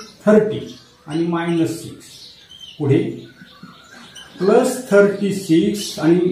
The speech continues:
या ठिकाणी पुन्हा काय आता दिसतंय, मायनस थर्टी सिक्स.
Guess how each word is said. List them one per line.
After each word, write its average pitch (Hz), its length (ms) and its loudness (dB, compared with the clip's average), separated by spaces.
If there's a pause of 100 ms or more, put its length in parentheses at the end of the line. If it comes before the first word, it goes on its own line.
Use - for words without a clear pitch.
(220)
या 160 120 0
ठिकाणी 180 320 -2
पुन्हा 185 220 -4
काय 185 120 -4
आता 202 200 -2
दिसतंय, 220 300 0
मायनस 247 480 0
थर्टी 139 300 0
सिक्स. - 100 -16